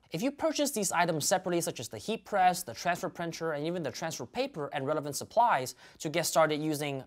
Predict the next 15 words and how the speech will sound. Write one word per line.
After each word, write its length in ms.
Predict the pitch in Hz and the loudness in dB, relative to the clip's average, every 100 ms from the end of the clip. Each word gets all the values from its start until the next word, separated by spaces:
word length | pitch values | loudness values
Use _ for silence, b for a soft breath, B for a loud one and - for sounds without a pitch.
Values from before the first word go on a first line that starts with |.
| _ - | _ -8
heat 200 | 156 139 | -6 -4
transfer 300 | 151 139 131 | -6 -6 -6
technology, 600 | 131 123 120 117 117 113 B - | -6 -4 -4 -4 -6 -10 B -4
it 60 | |
will 80 | 190 | 2
probably 240 | 226 233 196 | 4 4 6
run 220 | 180 185 | 4 4
you 120 | 170 | 4
a 20 | |
lot 280 | 139 156 135 | 6 6 6
more 260 | 170 165 123 | 4 4 2
than 120 | 113 | 0
five 220 | 123 113 | -2 0
thousand 260 | 110 107 104 | -2 -4 -6
dollars. 380 | 98 - - | -8 -8 -18